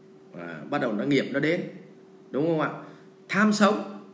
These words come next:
Tham sống. Thì thấy covid phát là bấn loạn trong tâm.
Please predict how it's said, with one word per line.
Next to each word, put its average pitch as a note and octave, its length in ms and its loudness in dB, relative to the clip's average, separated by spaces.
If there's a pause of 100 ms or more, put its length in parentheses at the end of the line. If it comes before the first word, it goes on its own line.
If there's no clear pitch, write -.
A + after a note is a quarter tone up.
(1700)
Tham G3 220 0
sống. F#3 360 0 (1000)
Thì A#2 140 0
thấy F3 240 4
covid G3 360 0
phát G3 240 -2
là - 60 -4
bấn G#3+ 240 2
loạn - 320 2
trong F3 200 0
tâm. E3+ 140 2